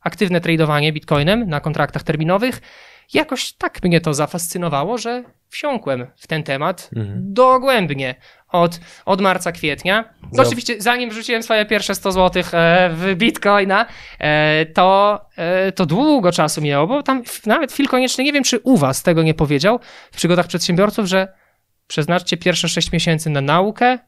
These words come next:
Speaker 1: zdążycie jeszcze stracić swoje pieniądze. To zdanie mi się tak spodobało, że pierwsze sześć miesięcy grzecznie,
Speaker 2: Mhm.
Speaker 1: e, przeznaczyłem na naukę o Bitcoinie, o systemie, o, o blockchainie, o różnych innych kryptowalutach.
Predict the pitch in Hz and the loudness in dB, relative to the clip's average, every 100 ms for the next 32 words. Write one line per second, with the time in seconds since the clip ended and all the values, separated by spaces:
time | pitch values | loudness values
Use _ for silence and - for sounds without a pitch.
0 | _ 156 185 202 226 220 190 180 - 180 | _ 0 2 2 0 -2 -2 -4 0 0
1 | 165 151 - 143 127 139 127 113 110 214 | 0 -6 -6 -4 -2 -4 -4 -6 -4 -4
2 | 220 233 220 208 170 240 - 208 190 170 | 0 0 0 -2 -2 -4 -4 -6 0 4
3 | 175 247 - - 175 277 220 160 - 151 | 4 0 -6 -10 -6 -2 -2 -2 -6 -4
4 | 160 151 135 165 139 - 165 180 - - | -2 -4 -4 -6 -6 -4 -4 -6 -10 -12
5 | 110 95 113 143 - 139 143 143 143 143 | -8 -6 -6 -8 -4 -2 0 0 0 -2
6 | 147 - 165 185 262 185 143 143 135 135 | -2 0 2 2 2 2 0 0 2 0
7 | - 247 285 _ _ _ _ _ _ - | 0 -2 -4 _ _ _ _ _ _ -20
8 | - - 175 175 170 185 180 185 147 139 | -10 0 2 2 0 0 2 0 -2 -8
9 | - - 170 185 190 - - - - 123 | -6 -2 0 0 -4 -10 -20 -20 -6 0
10 | 123 123 127 - 160 147 - 180 208 185 | 2 2 0 0 0 0 0 0 2 0
11 | 143 127 143 220 214 - 160 - 135 180 | 0 -4 -6 -4 -4 -6 -10 -6 -4 -4
12 | 185 | -4